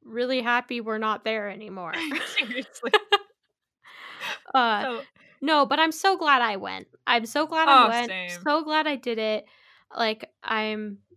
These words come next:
Speaker 1: really thankful for it, and I also know that it was time to be done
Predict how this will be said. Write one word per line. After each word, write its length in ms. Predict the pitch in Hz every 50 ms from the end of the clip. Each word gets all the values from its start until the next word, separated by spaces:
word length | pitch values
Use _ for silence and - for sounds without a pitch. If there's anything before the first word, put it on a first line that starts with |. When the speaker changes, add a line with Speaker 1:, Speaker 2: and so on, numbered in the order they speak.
| _ _
Speaker 1:
really 240 | - 247 269 285 277
thankful 420 | 254 - 220 220 226 - - 226 226
for 280 | - - 226 226 226
it, 220 | 226 226 226 214 -
and 140 | - 214 214
I 120 | 208 202
also 380 | - - 208 208 - - 220 214
know 500 | 208 208 202 196 196 190 190 185 185 - _ _ _ _ _ -
that 160 | 208 202 190
it 80 | 190 -
was 160 | - 190 190 -
time 240 | - 196 185 180 175
to 80 | - 180
be 160 | - 190 190
done 400 | 196 - 180 170 180 180 185